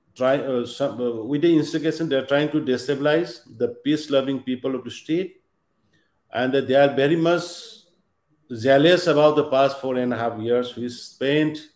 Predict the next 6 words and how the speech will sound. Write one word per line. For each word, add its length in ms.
peacefully 760
harmoniously, 1120
uh, 680
in 120
the 80
state. 440